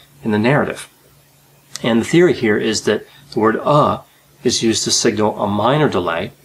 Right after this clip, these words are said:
and the word "um" is used to signal a major delay. So this really runs against this idea that disfluencies are unconscious, and as people are trying to find the right word,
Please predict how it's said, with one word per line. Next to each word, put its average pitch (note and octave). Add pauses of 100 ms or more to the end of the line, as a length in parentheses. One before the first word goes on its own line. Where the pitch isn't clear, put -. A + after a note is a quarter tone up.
(240)
and A#2
the G#2
word A2+
"um" B2 (280)
is G2+
used G2+
to G2+ (120)
signal G2+ (240)
a G#2
major G#2+
delay. E2+ (1120)
So C3 (180)
this D3
really C3+ (340)
runs B2+
against B2+
this -
idea G#2
that G2 (120)
disfluencies A2+
are G#2+
unconscious, G2+ (560)
and A#2+
as B2+
people B2
are G#2+
trying A2
to G2+
find G#2+
the F#2+
right G#2
word, A#2+